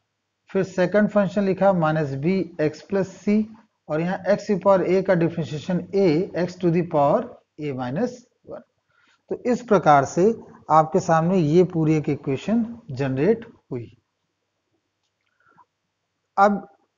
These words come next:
इस equation को अगर हम ध्यान में रखें तो देखिए क्या चीज common हो रही है। तो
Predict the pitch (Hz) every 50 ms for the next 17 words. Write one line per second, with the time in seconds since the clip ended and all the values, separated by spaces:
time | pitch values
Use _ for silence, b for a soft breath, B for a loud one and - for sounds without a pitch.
0 | _ _ _ _ - 220 214 220 233 208 226 220 208 196 - - 214 214 214 208
1 | - 220 220 220 214 214 - - - - 165 147 165 185 190 185 180 156 147 156
2 | 170 170 180 180 180 170 160 165 - 180 190 196 B B B B _ _ _ _
3 | - 175 165 175 170 175 208 202 202 - - 185 180 180 180 - 180 190 196 185
4 | 185 - - _ - 160 151 143 143 151 147 131 123 120 113 117 117 113 -